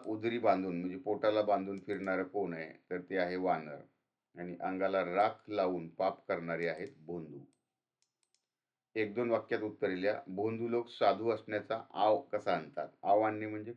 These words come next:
खोटेपणा, है ना? बघा,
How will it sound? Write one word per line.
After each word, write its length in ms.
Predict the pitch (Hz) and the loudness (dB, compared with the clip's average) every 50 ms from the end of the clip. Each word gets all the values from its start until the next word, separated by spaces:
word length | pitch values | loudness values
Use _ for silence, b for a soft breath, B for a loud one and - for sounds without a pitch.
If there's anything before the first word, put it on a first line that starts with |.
| - - | -4 -2
खोटेपणा, 500 | 110 98 107 101 90 85 82 78 76 73 | -2 0 0 -2 -4 -4 -6 -8 -10 -12
है 1700 | - - _ _ _ _ _ _ _ _ _ _ _ _ _ _ _ _ _ _ _ _ _ _ _ _ _ _ _ _ _ _ _ - | -16 -20 _ _ _ _ _ _ _ _ _ _ _ _ _ _ _ _ _ _ _ _ _ _ _ _ _ _ _ _ _ _ _ -10
ना? 180 | - 87 - - - _ _ _ _ _ _ _ _ _ _ _ _ _ _ _ _ _ _ _ _ _ _ _ _ _ _ _ _ _ _ _ _ _ _ _ _ | -8 -8 -8 -8 -12 _ _ _ _ _ _ _ _ _ _ _ _ _ _ _ _ _ _ _ _ _ _ _ _ _ _ _ _ _ _ _ _ _ _ _ _
बघा, 260 | 85 80 82 - - | -12 -8 -8 -8 -8